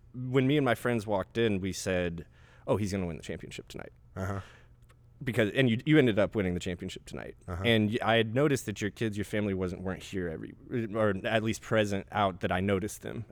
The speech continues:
Speaker 1: all
Speaker 2: Mm-hmm.
Speaker 1: the time. How important was, was it to have your family there when you won the national championship?
Speaker 2: Yeah.
Speaker 1: This would have been twenty tw-, twenty twenty-one.
Speaker 2: It, it, it's, it, that, that kind of support is very important.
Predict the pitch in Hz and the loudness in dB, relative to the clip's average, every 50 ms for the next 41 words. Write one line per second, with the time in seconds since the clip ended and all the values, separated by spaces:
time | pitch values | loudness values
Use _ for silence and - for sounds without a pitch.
0 | - - 104 95 90 110 113 117 - - - - - - - - - - - _ | -2 0 2 2 2 2 0 0 -2 -4 -6 -12 -16 -20 -20 -20 -20 -20 -20 _
1 | - - - 147 170 190 180 - 180 175 160 156 135 127 123 113 104 113 - - | -12 -2 4 6 6 6 6 4 4 4 4 4 2 2 0 0 -2 -4 -6 -2
2 | 113 117 107 110 92 82 95 101 107 98 95 90 - 101 101 101 98 98 92 90 | -2 -2 -2 -2 -4 -2 0 0 0 0 -2 -4 -2 -2 -2 -2 -2 -4 -4 -8
3 | 87 87 101 101 98 101 98 95 95 98 95 - 110 107 - 101 - - 113 120 | -10 -8 -8 -8 -6 -6 -6 -6 -6 -8 -8 -10 -12 -12 -14 -14 -12 -12 -14 -12
4 | - 110 120 - - - - - - - - - - - 147 127 120 110 - - | -12 -14 -16 -18 -20 -20 -20 -20 -20 -20 -20 -20 -16 -10 -8 -8 -8 -8 -10 -16
5 | - - - - - - - - - - - - - 120 - 123 117 110 101 107 | -20 -20 -20 -20 -20 -20 -20 -20 -20 -20 -20 -18 -14 -8 -4 -2 -2 0 0 0
6 | 107 104 98 - - 113 107 101 - - - - - 107 110 107 107 101 - - | 0 0 0 -2 -2 -2 -2 -2 -4 -6 -12 -10 -8 -6 -6 -6 -8 -8 -6 -4
7 | 113 104 - - 107 101 - - - - - 123 - - - - - - - - | -4 -4 -4 -4 -4 -4 -6 -6 -10 -10 -12 -14 -16 -20 -20 -20 -20 -20 -20 -20
8 | - - - - - - - - - 170 180 170 - - - - 156 147 117 - | -20 -20 -20 -20 -20 -20 -12 -4 -2 -2 -2 -2 -6 -12 -10 -6 -6 -6 -6 -8
9 | - - - 131 117 - - - - - - - - - - - - - 135 127 | -16 -10 -6 -6 -6 -6 -6 -14 -14 -14 -16 -20 -20 -20 -20 -20 -8 -2 -2 -2
10 | 120 - - - - 107 110 151 180 208 - - 156 175 185 - - 160 143 123 | -2 -2 -12 -20 -6 2 6 8 8 8 6 2 0 0 0 0 -2 -4 -2 -2
11 | - 135 110 - - 113 101 92 82 73 78 92 95 95 85 80 78 73 71 - | -4 -6 -8 -6 -6 -6 -6 -6 -8 -8 -6 -6 -4 -4 -4 -6 -8 -10 -12 -12
12 | - 78 76 - - 76 69 | -12 -14 -14 -14 -16 -18 -18